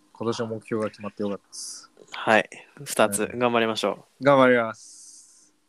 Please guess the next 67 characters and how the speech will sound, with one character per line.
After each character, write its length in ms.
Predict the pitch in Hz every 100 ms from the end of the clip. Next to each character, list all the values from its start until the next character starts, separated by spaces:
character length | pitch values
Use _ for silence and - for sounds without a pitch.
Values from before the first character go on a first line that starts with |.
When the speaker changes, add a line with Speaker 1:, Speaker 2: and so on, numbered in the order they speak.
| _ _ _ _ - _ - - - - _
Speaker 2:
じ 100 | 123
ゃ 120 | 104 -
あ、 20 |
そ 200 | - 127
ろ 80 | 107
そ 120 | 101
ろ 220 | 95 - _ _
終 120 | - 117
わ 60 |
り 60 | 113
ま 100 | 120
す 60 | 120
か。 240 | 98 - _ _ -
Speaker 1:
う 80 |
ん。 120 | 147 117
う 20 |
ん。 60 | - _ _ _ _ _ _
そ 180 | - 175
う 20 |
だ 140 | 139
ね。 180 | 87 95 _ _ _ _ _ - - -
あ、 100 | 151 -
や 100 | 156
っ 60 | 202
ぱ 220 | 165 107
目 180 | 110 127
標 200 | - 254
三 220 | - 185
百 160 | 233 254
八 260 | 247 - -
十 100 | 240
二 140 | 233
万 180 | 240 247
で 60 |
い 40 | 135
い 20 |
で 40 | 180
す 60 |
か？ 120 | - - - - - - - 320 - 247 -
Speaker 2:
<laughs> 880 | - 208 - - - - - 403 233
な 280 | 180 196
ん 220 | 208 254 160
で？ 160 | 107 - - - _ 330 480 - _ 370 349 285 180
Speaker 1:
い 40 |
や、 160 | 175 160 - - -
そ 100 | 175
の 140 | 175 170
平 240 | 214 254
均 180 | - 269
は 120 | 262 -
超 140 | 202
え 40 | 196
た 140 | 208
い 80 | 165
か 100 | 123
ら、 80 | 110
や 100 | 101
っ 20 |
ぱ 80 | 101
そ 120 | 95
の 200 | 95 92
三 200 | 123 143
百 260 | 135 123
八 240 | 123 - 117
十 320 | 117 117 113
二 120 | 113 113
万 260 | 107 104